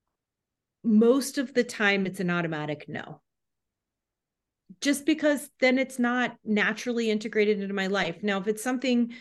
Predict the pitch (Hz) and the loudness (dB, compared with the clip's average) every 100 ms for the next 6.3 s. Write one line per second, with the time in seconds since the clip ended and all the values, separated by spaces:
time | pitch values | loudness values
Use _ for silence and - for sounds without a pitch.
0 | - 202 220 233 247 240 214 214 - 220 | -4 4 6 6 6 4 2 -2 -4 -2
1 | 220 208 190 180 196 233 214 196 202 208 | 0 0 0 -2 -2 -2 0 0 0 0
2 | 214 185 - 185 180 - 247 247 202 196 | -2 -4 -4 -4 -2 0 -2 0 0 2
3 | 196 208 - 180 - 240 226 208 - 190 | 0 0 -4 -4 -2 -4 -2 -6 -4 -2
4 | 175 180 175 170 170 170 170 165 165 175 | 0 2 0 0 0 0 -2 -4 -6 -4
5 | 185 185 175 175 - 139 147 - 104 - | -4 -2 -2 -4 -6 -8 -8 -6 -8 -8
6 | - - | -12 -16